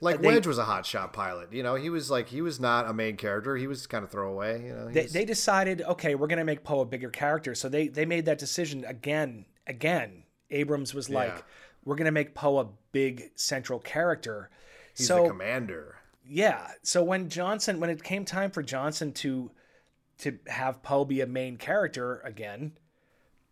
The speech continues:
Speaker 1: Yeah.
Speaker 2: it was like, How do I take this character from one point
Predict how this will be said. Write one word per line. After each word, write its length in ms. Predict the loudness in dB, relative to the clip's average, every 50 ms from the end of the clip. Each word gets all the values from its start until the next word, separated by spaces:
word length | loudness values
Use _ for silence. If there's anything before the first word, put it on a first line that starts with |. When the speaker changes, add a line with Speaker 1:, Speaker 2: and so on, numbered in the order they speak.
| _ _
Speaker 1:
Yeah. 140 | -12 -8 -4 -4
Speaker 2:
it 80 | -2 -2
was 180 | -2 -2 0 2
like, 320 | 2 2 2 2 0 -4 -10 -8
How 360 | -6 -6 -2 2 4 4 4
do 120 | 4 4
I 160 | 2 2 0 -2 -6 -12 -20 _ _ _ _ _ _ _ _ _ _ _ _ -16 -16 -16 -16 _ _ _ _ _ -20 -20 -20 _ _ _ _ _ _ -12 -10
take 280 | -6 -2 -2 -2 -2 -2
this 160 | -2 -4 -2 -4
character 460 | -4 0 0 0 0 2 0 -2 -2
from 360 | -2 -4 -4 -4 -4 -6 -4
one 200 | -4 -4 -4 -4
point 400 | -6 -8 -6 -6 -6 -6 -6 -10